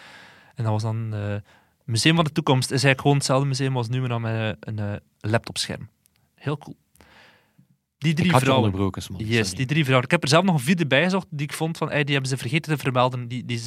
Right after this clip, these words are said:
Speaker 1: die verdienen het ook. Maar ik vind het gewoon cool, omdat we die, die drie vrouwen ook een podium kunnen geven hier in Computerclub.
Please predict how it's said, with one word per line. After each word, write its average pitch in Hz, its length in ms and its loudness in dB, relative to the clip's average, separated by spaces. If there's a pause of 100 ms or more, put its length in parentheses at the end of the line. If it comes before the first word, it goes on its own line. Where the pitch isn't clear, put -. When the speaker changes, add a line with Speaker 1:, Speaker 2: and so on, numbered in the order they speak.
Speaker 1:
die 120 200 -6
verdienen 143 380 0
het - 100 -12
ook. 160 240 -4
Maar - 100 -20 (160)
ik 139 100 -2
vind - 40 -4
het 170 140 0
gewoon 180 180 -2
cool, 190 260 -2
omdat 151 280 0
we 143 60 0
die, 139 240 0
die 135 180 -4
drie 135 200 -4
vrouwen 143 260 0
ook 151 120 -6
een 139 80 -6
podium 151 280 -4
kunnen 143 200 -4
geven 139 200 -4
hier 135 100 -2
in 120 60 -6
Computerclub. 165 580 -6